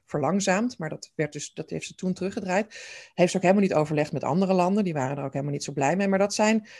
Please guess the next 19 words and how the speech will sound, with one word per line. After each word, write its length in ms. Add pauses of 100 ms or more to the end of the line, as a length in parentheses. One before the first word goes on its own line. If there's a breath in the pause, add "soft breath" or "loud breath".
(100)
twee 180
eigenlijk 300
hele 220
atypische 640
momenten 540
van 140
Merkel, 360
waarin 280
ze, 220 (760 soft breath)
ja, 200
waarin 240
ze 100
dus 340
opeens 340
het 100
initiatief 540
naar 140
zich 220
toe, 320